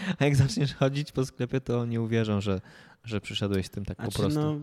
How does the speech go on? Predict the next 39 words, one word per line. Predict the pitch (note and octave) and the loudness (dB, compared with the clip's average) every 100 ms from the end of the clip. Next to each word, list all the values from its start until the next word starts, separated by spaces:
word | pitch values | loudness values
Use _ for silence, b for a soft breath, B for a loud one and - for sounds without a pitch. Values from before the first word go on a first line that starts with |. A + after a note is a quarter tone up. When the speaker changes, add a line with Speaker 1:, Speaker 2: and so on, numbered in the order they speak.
| D3+ | -4
Speaker 2:
ja | C3+ | -2
najczęściej | D3 D3+ - D3+ - C#3+ | 0 -2 -4 -8 -6 -6
albo, | C#3 C#3+ C#3+ C#3 C3+ C#3 | -6 -6 -4 -2 -2 -2
albo | C#3 C3+ | -4 -4
rowerem, | C3+ C3 C#3 C#3 | -6 -6 -6 -6
albo | C3+ C3+ | -6 -6
ostatnio, | B2+ C3+ - C3+ | -8 -12 -10 -8
no, | C3 | -8
to | - | -10
też | - B2+ | -10 -8
najczęściej | B2+ C3 B2+ B2+ | -6 -8 -8 -8
samochodem | C3 C3 C3+ A2+ | -6 -4 -4 -4
podjeżdżam, | G#2 G#2+ A2 A2+ | -6 -6 -6 -6
więc | A2+ | -6
nawet | A2+ A2+ | -6 -6
jeśli | A2+ A#2 | -6 -10
bym | A#2 | -10
miał | A#2 | -10
taką | A#2 A#2 A#2 | -10 -10 -12
sytuację, | - A#2+ A2+ A2+ | -8 -8 -6 -8
że | A#2 | -8
albo | A2+ A2+ | -6 -6
do | |
jednego, | A2 A2+ A2 | -4 -4 -4
albo | A2 A2 | -6 -6
do | A2 | -10
drugiego, | A#2+ A2+ A2+ | -8 -8 -8
to | |
bym | A#2 | -10
pewnie | A2+ A2 | -8 -8
w | A2 | -8
samochodzie | A#2 A#2+ F#3 B2 | -8 -4 -4 -4
zostawił | G#2 G#2+ G#2+ | -6 -6 -6
sobie | - A2 | -8 -10
te | - | -8
rzeczy | G#2+ D3 | -4 -2
w | |
Speaker 1:
Aha. | G#2+ | -2
Speaker 2:
środku. | A2 A2 B2 | -2 -4 -4